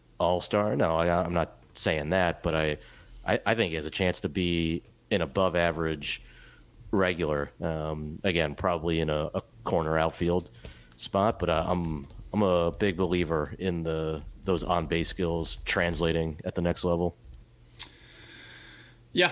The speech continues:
Speaker 2: no, I think he could be solid. And I really think the Tigers could maybe be kind of a sleeper team next year. They have a lot of young players who are going to be taking on roles at the big league team. They've got a lot of young players like Riley Green and Spencer Torkelson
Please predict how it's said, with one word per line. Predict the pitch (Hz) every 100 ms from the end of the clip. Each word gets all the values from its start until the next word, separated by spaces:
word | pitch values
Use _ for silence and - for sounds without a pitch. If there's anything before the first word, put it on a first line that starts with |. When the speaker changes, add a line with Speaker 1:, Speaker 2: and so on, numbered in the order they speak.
| -
Speaker 2:
no, | 123
I | 117 117
think | 147 131
he | 127
could | 120
be | 123
solid. | - 123 135 131
And | 131
I | 143
really | 151 214
think | 226 196 180
the |
Tigers | 127 - 113 151 175
could | - 127
maybe | 107 135
be | 170 180
kind | 151 143
of | 117
a | 107
sleeper | - 110 120 120 131 123 120 120 123 - - - - - - -
team | - 104 120 170 170 -
next | 165 165 -
year. | 170
They | 143
have | 127 151 151
a |
lot | 131 107 117
of | 127 98
young | 113 131
players | 131 135 127 127 123 -
who | 117
are | 110
going | 117 117
to | -
be | 104 110 107
taking | - 120 110 107
on | 101 107
roles | 107 107 107 107 -
at | 113
the |
big | 104 107
league | 104 -
team. | 120 117 110
They've | 101
got | 113 113
a |
lot | 110 104
of | 101
young | 107 107
players | - 110 104
like | 104 -
Riley | 101 104
Green | 95 104 107 104
and | 95 -
Spencer | - 113 -
Torkelson | - 117 113 104 - 110 107 104